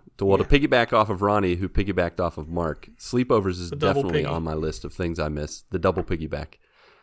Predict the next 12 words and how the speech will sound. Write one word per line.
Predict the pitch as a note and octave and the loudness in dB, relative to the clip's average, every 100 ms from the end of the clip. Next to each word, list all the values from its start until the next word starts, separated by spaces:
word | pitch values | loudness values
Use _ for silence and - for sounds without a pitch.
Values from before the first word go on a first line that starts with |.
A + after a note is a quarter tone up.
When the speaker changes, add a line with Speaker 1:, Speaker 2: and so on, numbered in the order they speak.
| _ _ | _ _
Speaker 1:
Um, | G2+ G2+ F#2 E2+ F2 - | 0 2 0 -2 -6 -2
<laughs> | |
I | A#2+ | 2
love | C3 G#2+ G2+ | 6 6 4
sleepovers. | - A2 G#2 G2 G2+ G2+ - - _ _ - | 0 0 0 2 0 -2 -10 -18 _ _ -6
Like, | F2+ E2+ - - - - _ | -2 -2 -4 -16 -20 -20 _
I | G#2 A2 | -2 0
think | D#3 - | 0 0
the | A2+ | -2
only, | A2+ B2+ B2+ A#2+ A#2 - _ _ _ _ _ _ _ _ _ _ _ _ _ _ A2 | 0 2 2 2 0 -4 _ _ _ _ _ _ _ _ _ _ _ _ _ _ 0
the | A#2+ | 2
only | C3+ D3 D#3 C3+ B2+ | 4 2 4 2 0